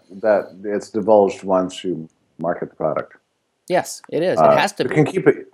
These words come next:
Speaker 2: Yeah, it has to be. And this is a very interesting aspect of capitalism that I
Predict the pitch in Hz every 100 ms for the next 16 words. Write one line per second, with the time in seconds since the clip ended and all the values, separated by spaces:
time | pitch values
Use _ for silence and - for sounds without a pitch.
0 | _ 123 135 107 123 131 104 87 92 113
1 | 143 233 190 131 95 110 113 110 92 92
2 | 92 - 78 78 - 82 78 - 80 73
3 | - 71 67 69 65 64 - _ _ _
4 | _ _ - - _ - - - -